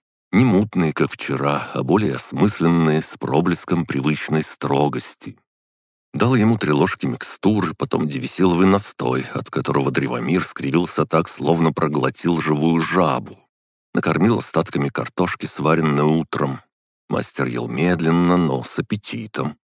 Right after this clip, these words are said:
И это был хороший знак, потому что аппетит — это первый симптом выздоровления.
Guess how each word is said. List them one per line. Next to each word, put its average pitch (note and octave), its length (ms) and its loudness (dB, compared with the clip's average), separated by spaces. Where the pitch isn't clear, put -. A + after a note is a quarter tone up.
И F#2 60 -4
это E2 220 -2
был G2+ 120 4
хороший D#2+ 560 0
знак, - 520 -8
потому - 300 -2
что - 180 0
аппетит — - 480 -2
это - 180 -6
первый E2 340 0
симптом D2+ 600 0
выздоровления. B1 1000 -4